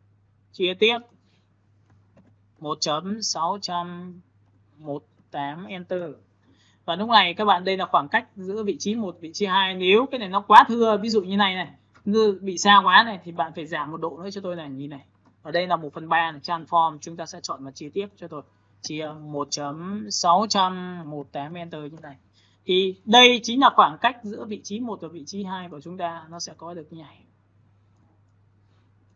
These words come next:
Ok, lúc này chúng ta sẽ bỏ qua cái này đi, bỏ qua cái này đi và chúng ta chọn một, chọn hai và căn vào giữa cho tôi.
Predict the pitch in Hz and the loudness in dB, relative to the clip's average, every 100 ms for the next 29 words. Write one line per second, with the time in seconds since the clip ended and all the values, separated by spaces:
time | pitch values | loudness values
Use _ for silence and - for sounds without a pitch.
0 | _ _ _ _ _ - 147 208 240 247 | _ _ _ _ _ -10 6 10 10 8
1 | 233 208 190 202 190 202 165 170 190 202 | 2 -2 -2 -2 2 8 8 8 0 0
2 | 185 196 196 180 135 170 185 170 165 170 | 2 4 4 4 4 2 2 -4 -2 -2
3 | 170 165 147 180 180 175 160 156 165 170 | -2 -6 -8 -12 -8 -6 -6 -2 -2 -2
4 | 170 151 185 202 208 190 - 175 151 143 | -4 4 8 8 8 2 0 0 0 -8
5 | 190 180 185 | -8 2 4